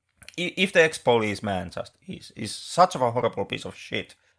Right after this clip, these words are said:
as a person, but the documentary does have the moment when he's wonder-, uh, he states out loud that, "This is, like, the only time I'm going to talk about what I did in North Korea and North Korea altogether.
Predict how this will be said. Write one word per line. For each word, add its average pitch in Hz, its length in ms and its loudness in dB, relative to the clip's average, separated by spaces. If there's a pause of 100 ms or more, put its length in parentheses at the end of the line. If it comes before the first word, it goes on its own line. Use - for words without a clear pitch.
(120)
as 107 80 -8
a 113 60 -6
person, 123 640 0
but - 280 -2
the 135 80 0
documentary 165 400 -2
does 123 300 4
have 123 220 4
the 113 60 -4
moment 104 340 -2
when 92 140 -6
he's 92 240 -8
wonder-, 101 420 -4
uh, 104 120 -8 (320)
he 110 240 -4
states 117 400 -2
out 95 180 0
loud 92 380 0
that, - 200 -8 (460)
"This 196 140 -2
is, - 40 2
like, 170 160 4
the 110 320 4
only 147 360 4
time 113 440 2
I'm 104 160 0
going 107 300 2
to 95 80 -6
talk 175 300 2
about 98 580 2 (300)
what 107 480 4
I 104 140 4
did 104 280 -6
in 98 180 -6
North 92 280 -6
Korea 123 480 -6
and 101 180 -4
North 107 240 -4
Korea 95 280 -4
altogether. 120 760 0